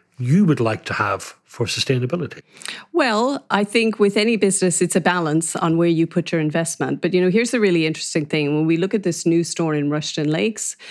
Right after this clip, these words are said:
Speaker 2: and if we look at the return on investment for the design, and now that we're starting to see the operation,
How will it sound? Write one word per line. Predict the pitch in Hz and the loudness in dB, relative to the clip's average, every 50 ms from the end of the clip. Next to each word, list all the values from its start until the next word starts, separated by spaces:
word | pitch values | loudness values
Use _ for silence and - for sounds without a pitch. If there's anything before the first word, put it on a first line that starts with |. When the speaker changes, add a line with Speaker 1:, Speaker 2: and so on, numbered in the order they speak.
| - - - - | -18 -18 -10 -4
Speaker 2:
and | - 165 | -2 -2
if | 165 156 | 0 2
we | - 170 170 | 2 0 2
look | 175 180 208 233 226 - | 2 2 0 0 0 0
at | 196 180 170 170 170 156 - | 0 0 0 -2 -4 -4 -2
the | 170 170 160 | -2 -2 0
return | 156 160 156 - - 190 185 185 | 0 -2 -4 -2 -2 0 0 2
on | 175 170 160 | 0 0 0
investment | 156 156 151 151 156 165 - - - 165 156 151 151 | 0 0 0 0 -2 -2 -4 -2 -2 0 0 0 -2
for | - - 175 | -2 -4 -2
the | 147 170 | -2 -2
design, | 151 151 175 165 147 160 165 160 160 170 180 190 208 220 226 208 | -2 0 -2 0 0 0 0 0 0 0 0 0 0 0 0 -2
and | - 156 151 156 | 0 0 0 2
now | 156 160 165 165 170 175 | 2 2 0 0 0 0
that | 160 160 | 0 0
we're | 156 170 | 0 0
starting | 160 - - 170 160 160 160 160 | 0 0 -2 -2 0 0 -2 -2
to | 151 - | -2 -2
see | - - 160 156 | -2 0 0 0
the | 151 151 | 0 0
operation, | 147 143 147 - 156 143 151 165 185 185 - - 233 247 - 302 269 | -2 -2 -2 -4 -2 0 0 0 0 0 0 -2 0 0 0 -2 -2